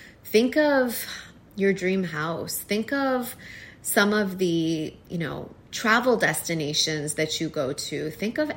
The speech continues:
anything that has any value or meaning to you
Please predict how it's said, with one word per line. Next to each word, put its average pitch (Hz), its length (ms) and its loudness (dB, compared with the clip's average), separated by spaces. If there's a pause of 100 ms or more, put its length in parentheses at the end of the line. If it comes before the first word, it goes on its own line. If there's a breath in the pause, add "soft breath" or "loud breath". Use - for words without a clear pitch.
anything 190 760 0
that 151 160 2
has 156 340 -6
any 170 300 -2
value 156 420 -2
or 156 80 -4
meaning 160 400 -4
to - 220 -8
you 139 260 -4